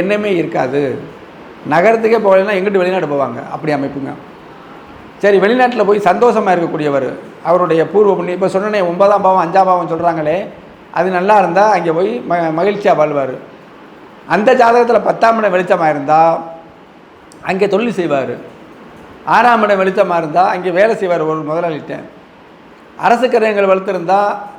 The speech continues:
அந்த ஸ்-, கவர்மெண்ட், அந்த வெளிநாட்டு கவர்மெண்ட்ல அங்கீகாரம் வாங்கி அதுல சிட்டிசன் ஆகி அங்கே அரசு வேலை பார்ப்பாரு. இப்படிலாம்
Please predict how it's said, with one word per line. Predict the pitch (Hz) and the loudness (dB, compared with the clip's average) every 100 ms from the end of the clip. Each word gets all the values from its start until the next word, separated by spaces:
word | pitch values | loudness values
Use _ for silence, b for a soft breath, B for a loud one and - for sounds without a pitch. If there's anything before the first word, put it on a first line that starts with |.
| - - - | -20 -20 -10
அந்த | 165 208 220 | -8 -2 0
ஸ்-, | 202 - - - | 0 -4 -16 -2
கவர்மெண்ட், | 180 214 214 196 180 175 | 0 0 -2 -4 -4 -4
அந்த | 180 185 175 170 160 156 156 - - | 2 4 4 4 2 0 -2 -6 -4
வெளிநாட்டு | 185 214 196 190 | 0 0 0 0
கவர்மெண்ட்ல | 175 175 165 165 160 | -2 0 0 2 2
அங்கீகாரம் | 165 185 180 165 151 | 2 0 2 2 -2
வாங்கி | 151 151 175 - - - - - - - - - - | -4 -6 -8 -12 -18 -20 -20 -20 -20 -20 -20 -20 -6
அதுல | 165 202 | -2 0
சிட்டிசன் | 180 185 196 190 | 0 -2 0 0
ஆகி | 160 147 160 170 - | 0 -2 -4 -4 -4
அங்கே | 214 247 | 0 2
அரசு | 208 196 180 | 4 2 0
வேலை | 175 | -2
பார்ப்பாரு. | 147 135 131 131 - - - 185 | -2 -4 -6 -8 -14 -20 -14 -8
இப்படிலாம் | 180 196 214 185 | -4 0 0 0